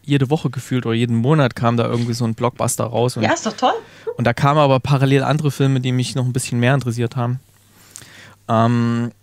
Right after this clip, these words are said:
Speaker 1: ja, deswegen, also wenn man dann diese ganzen Querverbindungen, ja, und das war doch das und der hat wie dem und dann sitzt du, du, du, du denkst unbewusst ja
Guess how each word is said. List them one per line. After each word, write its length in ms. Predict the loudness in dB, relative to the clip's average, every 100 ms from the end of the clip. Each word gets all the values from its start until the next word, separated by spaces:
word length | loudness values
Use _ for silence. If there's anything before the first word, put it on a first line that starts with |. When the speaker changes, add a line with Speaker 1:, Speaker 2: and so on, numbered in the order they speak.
| -2
Speaker 1:
ja, 220 | 0 0 _ _ -10
deswegen, 380 | -2 2 2 2
also 160 | 0 4
wenn 100 | 4
man 100 | 4
dann 120 | 4
diese 160 | 4
ganzen 300 | 2 2 0
Querverbindungen, 680 | 0 2 2 2 0 0 0 -4
ja, 160 | -6
und 80 | -6
das 140 | -8
war 80 | -8
doch 80 | -10
das 300 | -8 -6 -6
und 180 | -6 -4
der 120 | -4
hat 160 | -4 -4
wie 100 | -6
dem 240 | -4 -4
und 140 | -4 -6 -14 -12
dann 140 | -4 0
sitzt 260 | 0 -2
du, 60 | -8 _ _ _
du, 140 | -6 -4
du, 200 | -4 -6
du 180 | -6 -2
denkst 300 | 0 2 0 0
unbewusst 480 | -2 0 -2 0
ja 200 | 2 2